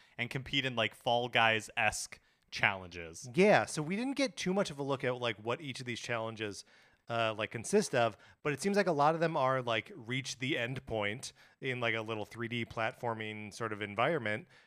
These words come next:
Speaker 2: where you're just, like, rolling around and, like, bumping into each other, which is, like, one hundred percent what Fall Guys is.
Speaker 1: And it also looked like you are trying to gather, like, eat the most food, because at the, in the trailer, like,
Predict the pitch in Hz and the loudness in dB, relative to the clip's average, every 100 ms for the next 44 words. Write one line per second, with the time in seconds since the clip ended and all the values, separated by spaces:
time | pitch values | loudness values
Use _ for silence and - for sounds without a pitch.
0 | _ 123 139 131 135 135 127 107 120 127 | _ -8 -4 -2 -2 -2 -4 -4 -2 -2
1 | 123 117 117 120 113 104 92 117 117 117 | -2 0 0 0 -4 -4 -4 -4 -4 -6
2 | 135 104 98 107 107 113 - - - 131 | -6 -6 -4 -4 -2 -4 -8 -20 -8 -6
3 | 135 139 147 127 131 123 131 131 - 139 | -4 0 0 0 0 0 0 -2 -2 -2
4 | 120 120 - - 165 143 107 98 98 104 | 0 -2 -2 0 2 4 2 0 -4 -12
5 | 120 - 185 196 214 269 190 165 - 160 | -8 -4 2 4 4 2 0 -2 2 4
6 | 147 - - 117 123 139 139 131 135 131 | 4 0 -16 -8 0 2 2 2 0 0
7 | 123 127 127 123 117 113 - - - - | 4 8 8 8 6 4 -2 -12 -4 4
8 | 143 151 156 - 123 110 117 127 131 117 | 4 4 0 -4 0 4 4 4 0 0
9 | 107 - 127 143 - 127 113 113 - - | -2 -4 -10 -12 -6 -4 -2 -2 -4 -12
10 | - 123 175 214 - _ _ _ 131 165 | -6 -2 -2 -6 -10 _ _ _ -2 2
11 | 143 135 131 143 139 151 156 - 143 143 | 2 2 -8 -8 -6 -6 -6 0 2 2
12 | 127 120 117 - 180 180 - | 2 2 -2 -2 -2 -2 -6